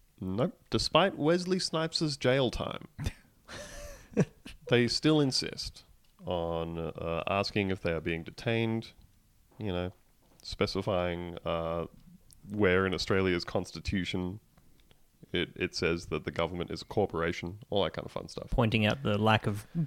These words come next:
Speaker 2: gold fringe on their badge or whatever.
Speaker 1: Yep.
Speaker 2: Is gold fringe bad or good? Have we worked that out yet?
Speaker 1: I'm sure there's a split in the op-,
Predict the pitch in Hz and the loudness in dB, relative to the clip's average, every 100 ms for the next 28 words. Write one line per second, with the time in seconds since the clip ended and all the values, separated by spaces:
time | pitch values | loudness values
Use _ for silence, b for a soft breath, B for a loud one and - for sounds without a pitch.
0 | - 110 117 120 - - 117 117 117 117 | 6 8 10 8 4 4 8 8 8 6
1 | - - - - - - 127 107 101 101 | 2 -2 -10 -18 -14 -6 -2 2 2 0
2 | 117 - _ - 110 110 117 113 110 113 | -4 -14 _ 2 4 4 2 2 2 2
3 | 110 110 113 117 - _ _ 147 160 147 | 2 2 0 -2 -6 _ _ -6 0 10
4 | 233 269 320 262 - 190 269 311 151 135 | 12 12 8 4 6 6 8 6 6 8
5 | 113 107 131 175 185 170 139 143 - 262 | 8 8 8 8 6 6 6 4 4 0
6 | - - - _ _ _ _ _ _ _ | 0 -16 -20 _ _ _ _ _ _ _
7 | _ - 107 98 117 92 80 80 110 82 | _ -2 -2 4 6 8 6 2 -2 -2
8 | 73 - 92 90 85 73 | -6 -2 -4 -2 -6 -4